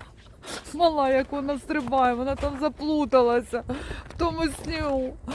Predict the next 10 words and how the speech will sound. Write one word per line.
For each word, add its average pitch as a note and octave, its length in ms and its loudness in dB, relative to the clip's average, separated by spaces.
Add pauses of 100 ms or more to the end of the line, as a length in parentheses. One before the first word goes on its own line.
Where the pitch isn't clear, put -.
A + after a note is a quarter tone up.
(240)
А C#4+ 120 10
знаєте, G#4+ 380 8
коли, - 360 8
боже, F4+ 500 4 (160)
лапи G4 480 8
вилізли. C#4+ 800 0 (320)
Все, C4+ 260 -2
пішла D#4 320 0
її D4+ 180 0
рятувати. C6 680 4